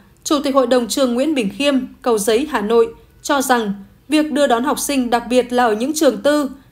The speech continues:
tại các thành phố lớn, được thực hiện bài bản. Hầu hết các trường đều coi đó là sự sống còn của nhà trường. Thầy Hòa nói, "Ở trường chúng tôi, việc tổ chức đưa đón học sinh phải thực hiện theo quy trình chặt chẽ.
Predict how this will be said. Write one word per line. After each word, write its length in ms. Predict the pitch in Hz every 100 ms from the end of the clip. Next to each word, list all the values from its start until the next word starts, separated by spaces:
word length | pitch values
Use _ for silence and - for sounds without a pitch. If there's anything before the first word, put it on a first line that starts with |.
| -
tại 160 | 294 240
các 120 | 320
thành 160 | 262 208
phố 140 | 226
lớn, 320 | 240 233 320 - - -
được 200 | 294 277
thực 140 | 269 269
hiện 240 | 247 214
bài 120 | 220
bản. 220 | 202 220 190 - _ _ _
Hầu 180 | - 285
hết 180 | 285 392
các 120 | 392 381
trường 320 | 285 254 202 - -
đều 160 | 285 285
coi 240 | 311 302
đó 160 | 220 226
là 120 | 285
sự 200 | - 262
sống 260 | - 220 247
còn 220 | 269 208 -
của 100 | 208
nhà 140 | 202 196
trường. 280 | 247 214 196 - _ _ _ _ _ _ -
Thầy 180 | 277 233
Hòa 180 | 240
nói, 320 | 214 208 220 370 - _ _ -
"Ở 140 | 262
trường 220 | 208 254 208
chúng 160 | 233
tôi, 280 | 240 285 262 254 - -
việc 180 | 302 302
tổ 100 | 247
chức 240 | 381 392
đưa 120 | 294
đón 180 | 247 226
học 140 | 269
sinh 280 | - 285 254
phải 160 | 247 262
thực 200 | 254 233
hiện 180 | 277 262
theo 140 | 254 240
quy 140 | 240
trình 260 | - 208 202
chặt 100 | 208
chẽ. 360 | - 240 302